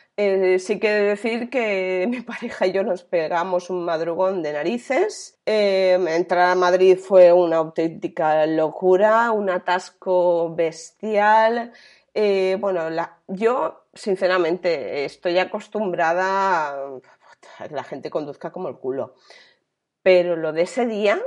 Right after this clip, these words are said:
o sea, era, eh, matémonos todos ya de golpe y, y, y que sobreviva uno, como, como, no sé, como los Juegos del Hambre, solo puede llegar uno. Bueno, la gente cruzándose,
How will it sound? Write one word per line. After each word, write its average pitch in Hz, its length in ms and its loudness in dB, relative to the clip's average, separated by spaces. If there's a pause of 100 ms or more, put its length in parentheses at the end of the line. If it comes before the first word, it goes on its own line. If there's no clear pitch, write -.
o - 40 -20
sea, 165 320 -2
era, 185 440 0
eh, 175 320 -4
matémonos 190 800 -6
todos 190 360 0
ya 175 160 0
de 185 140 0
golpe 180 760 0
y, 190 160 -6
y, 160 380 -6
y 180 160 -10
que 175 140 -6
sobreviva 156 920 -2
uno, 233 380 -4
como, 170 420 -6 (340)
como, 185 280 -10
no 185 120 -6
sé, 185 380 -4
como 160 220 -8
los 135 100 -6
Juegos 202 300 -4
del 151 120 -6
Hambre, 208 320 -6
solo 208 260 -8
puede 175 340 -2
llegar 165 280 -6
uno. 233 280 -4
Bueno, 190 240 -6
la 147 100 -6
gente 185 460 -6
cruzándose, 214 1000 -6